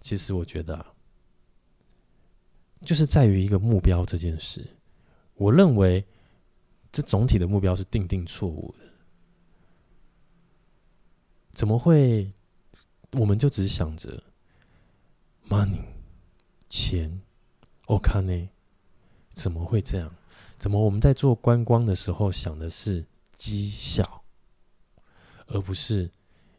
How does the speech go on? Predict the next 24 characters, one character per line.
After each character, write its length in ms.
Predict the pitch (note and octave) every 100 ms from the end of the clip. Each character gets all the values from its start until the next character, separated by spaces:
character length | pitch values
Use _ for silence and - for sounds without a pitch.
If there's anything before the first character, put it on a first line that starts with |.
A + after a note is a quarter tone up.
| _
人 320 | G2+ F#2+ F#2
来 120 | F#2+ F#2
到 140 | G2
这 240 | F#2+ G#2+
的 220 | F2 D#2+ F#2 _ -
心 420 | - - A#2+ A#2+
灵 180 | F#2 F#2
层 180 | - E2+
面 200 | F#2 E2
的 120 | D#2+
满 240 | E2+ E2+ D#2+
足？ 340 | - - - - _ _ _ _ _ _
我 80 | F2
们 80 |
想 120 | - F2
到 160 | F#2
的 80 | E2+
是 220 | - F2+ -
钱， 460 | - - F#3 F3+ D#3 - - - - - - - - _
给 200 | - -
我 180 | E3+ F3
钱， 640 | - - D3+ D3+ D#3+ F#3+ F#3 - - - - - - - _ _ _
还 300 | _ - -
要 680 | E3 G3+ G#3+ G3+ F#3 D3 G#2+